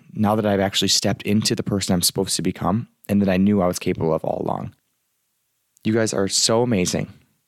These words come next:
You deserve everything that you believe you can't have. <laughs> So just take a second, close your eyes, and ask yourself, "What if it is possible?"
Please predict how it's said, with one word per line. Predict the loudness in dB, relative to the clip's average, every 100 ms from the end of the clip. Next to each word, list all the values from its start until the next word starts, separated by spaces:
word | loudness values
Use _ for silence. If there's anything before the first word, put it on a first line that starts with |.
| _ _ _ _ _
You | -2 0
deserve | 2 0 2 2 0 -4 -4
everything | 0 0 0 2 2
that | 2
you | 0
believe | 2 0
you | 0
can't | 0 -2 0
have. | -2 -2 -6 -18
<laughs> | _ _ _ _ -12 -10 -10 -14 -14 -4
So | 0 0 0
just | -2 -2 -4 -8
take | -2 -2
a | 0
second, | 0 0 0 -4 -6 -20 -20
close | -2 0 2
your | 2
eyes, | 2
and | 0
ask | -2 -2
yourself, | 0 0 -2 -2
"What | 0 0 0 -6 _
if | -8 -6
it | -2
is | -2 -4
possible?" | -4 -2 -2 -2 -4